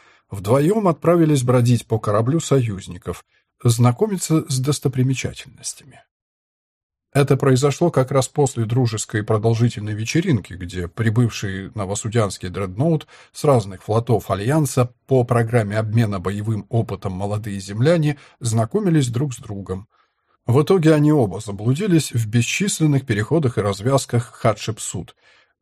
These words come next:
Не дать не взять два археолога девятнадцатого века,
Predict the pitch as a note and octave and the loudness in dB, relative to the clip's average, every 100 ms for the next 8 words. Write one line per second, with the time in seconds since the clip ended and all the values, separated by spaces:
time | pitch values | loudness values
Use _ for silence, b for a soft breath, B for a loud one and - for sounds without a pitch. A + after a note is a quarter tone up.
0 | - G#2 A#2 B2+ B2 A#2 A2 D3+ - - | -8 -2 2 2 2 0 4 2 2 -4
1 | G#2+ A#2 G#2 - B2+ D#3 A2 G#2 G#2+ A2+ | 0 2 2 0 2 2 0 -2 -2 -2
2 | A2+ G2+ - E2+ G2 G2+ D3 - - | 0 -4 -4 -8 -6 -2 0 -2 -6